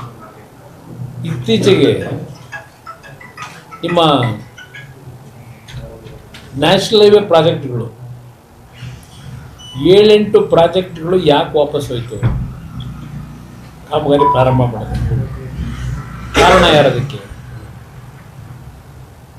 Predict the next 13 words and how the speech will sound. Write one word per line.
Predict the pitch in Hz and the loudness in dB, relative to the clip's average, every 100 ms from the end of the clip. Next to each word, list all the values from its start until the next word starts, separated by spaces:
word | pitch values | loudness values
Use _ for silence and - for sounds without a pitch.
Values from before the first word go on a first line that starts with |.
| - | -2
ಆ | 160 | 4
ಒಂದು | 185 190 175 | 4 4 2
ನ್ಯಾಷನಲ್ | 147 131 160 170 - 196 196 | 2 4 2 2 -2 0 6
ಹೈವೇ | 185 165 170 | 6 6 2
ಪ್ರಾಜೆಕ್ಟ್‌ಗಳಿಗೆ | 170 135 131 151 143 - 139 113 101 - - - - - - - - - - - - - - - - - | 0 -2 -2 -4 -8 -4 -4 -2 -8 -12 -20 -20 -20 -20 -20 -20 -20 -20 -20 -20 -20 -20 -20 -20 -20 -8
ಭೂ | 139 220 | 2 4
ಸ್ವಾಧೀನ | - 202 202 202 | 6 6 6 4
ಪ್ರಕ್ರಿಯೆ | 165 170 160 180 180 165 | 2 -2 0 0 0 0
ಮಾಡಿ | 160 165 147 - - - - - - - - - - - 156 | 0 2 0 -2 -6 -12 -18 -20 -20 -20 -18 -10 -8 -6 2
ಆ | 151 | 4
ಯೋಜನೆ | 131 131 180 180 175 175 | 4 4 4 2 0 0
ಕೆಲಸ | 170 135 139 170 | 0 -4 0 0
ಪ್ರಾರಂಭ | 175 160 160 160 | 2 2 2 0